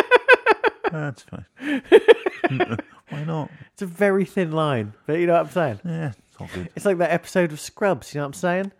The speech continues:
Speaker 1: I can make fun of, uh, my family, and you can make fun of your family, but you can't make fun of my
Speaker 2: I
Speaker 1: family.
Speaker 2: didn't make fun of your family. Oh.
Speaker 1: No, no, no. It's just you tiptoed towards it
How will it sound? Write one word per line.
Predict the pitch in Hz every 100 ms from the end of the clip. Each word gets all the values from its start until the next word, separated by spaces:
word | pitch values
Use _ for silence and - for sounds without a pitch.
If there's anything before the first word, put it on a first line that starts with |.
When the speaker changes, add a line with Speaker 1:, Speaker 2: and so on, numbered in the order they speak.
| _ _ - _ _
Speaker 1:
I | 165 185
can | 185
make | 185 180 151
fun | - 160 147 -
of, | 143 139 135
uh, | - 143
my | 139 131 120
family, | - 110 110 127 -
and | 120
you | 123
can | - 135
make | 143 139
fun | - 139
of | 135 131
your | 156 147
family, | - 107 107 98 - _
but | -
you | 170 311
can't | - 226 202
make | 196 175
fun | - 180
of | 175
my | 185 220
Speaker 2:
I | 269
Speaker 1:
family. | - 113 110 135
Speaker 2:
didn't | 320
make | 320 202
fun | - 160 147
of | 107
your | 127
family. | 139 127 151 - - -
Oh. | 135 123 110 196
Speaker 1:
No, | 233
no, | 226
no. | 220 208 175 214 _ _ _ _
It's | 170 170
just | 151 170 -
you | 175 160 _
tiptoed | - 202 - 185 175
towards | 170 165 196 202 185 -
it | 123 -